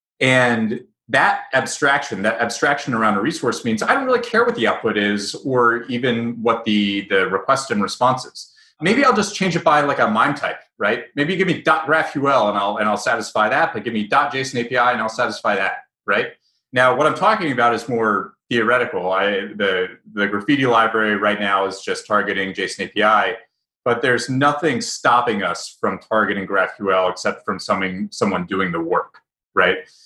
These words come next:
A-, and so I completely respect anyone who says, "You know what? I want all of this stuff. I just want it to be targeting, uh, GraphQL." And I don't think that we are, uh, mutually exclusive to that vantage point. In fact, I think that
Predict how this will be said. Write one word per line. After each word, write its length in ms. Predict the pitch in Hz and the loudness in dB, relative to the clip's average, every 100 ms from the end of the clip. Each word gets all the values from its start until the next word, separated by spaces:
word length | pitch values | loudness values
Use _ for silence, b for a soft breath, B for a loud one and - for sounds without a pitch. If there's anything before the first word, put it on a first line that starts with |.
| b | b
A-, 200 | - - | -2 2
and 160 | 107 104 | 2 2
so 220 | - 113 | 2 4
I 100 | 123 | 4
completely 800 | 135 151 151 143 131 120 113 110 - | 2 -2 0 0 0 2 0 0 -4
respect 540 | 98 - - 135 120 | -6 -6 0 0 2
anyone 440 | 117 123 101 92 87 | 0 0 0 -2 -2
who 100 | 104 | -6
says, 440 | 92 101 92 87 - | -4 0 0 0 -2
"You 100 | 98 | -2
know 120 | 95 | 2
what? 220 | 95 95 98 | 2 0 0
I 100 | 92 | 0
want 280 | 95 101 | 0 -2
all 240 | 101 104 107 | 2 2 0
of 100 | 104 | -2
this 160 | 101 | -6
stuff. 280 | - 101 107 - | -2 0 0 0
I 60 | |
just 260 | 92 92 - | -4 -6 -4
want 260 | 98 95 | -2 -2
it 40 | 95 | -4
to 80 | - | -6
be 160 | 95 | -6
targeting, 600 | 90 98 95 98 98 101 - - | -2 0 0 0 -4 -8 -12 -2
uh, 260 | 95 87 87 - | 0 0 -2 -4
GraphQL." 600 | 101 92 - 104 123 - - 98 | 0 0 0 2 2 2 -2 -2
And 240 | 95 95 | -2 0
I 100 | 92 | 0
don't 220 | 104 104 | 0 -2
think 200 | 113 104 | -2 -2
that 220 | 104 95 | -2 -4
we 160 | 98 101 | -2 0
are, 560 | 95 95 92 92 - - b _ - | 2 4 4 2 0 -6 b _ -2
uh, 200 | 92 95 | 0 0
mutually 360 | 104 104 113 | -2 -2 -2
exclusive 480 | 92 - 107 104 104 | -4 -2 -2 0 -2
to 80 | - | -4
that 220 | 90 90 | 0 0
vantage 280 | 92 95 92 | 0 -4 -4
point. 180 | - 90 | -8 -8
In 60 | 90 | -2
fact, 260 | 110 101 101 | 0 0 0
I 60 | |
think 300 | 95 101 92 | -4 -4 -4
that 220 | 101 92 | -2 -2